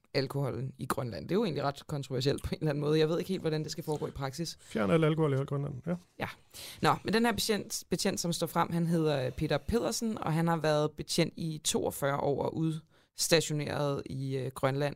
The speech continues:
Speaker 1: af fem omgange. Primært i, øh, sådan mindre samfund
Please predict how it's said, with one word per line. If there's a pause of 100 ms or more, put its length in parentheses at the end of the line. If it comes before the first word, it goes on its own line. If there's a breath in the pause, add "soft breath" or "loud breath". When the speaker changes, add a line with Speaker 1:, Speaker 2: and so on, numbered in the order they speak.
Speaker 1:
af (600)
fem
omgange.
Primært (100)
i,
øh,
sådan
mindre
samfund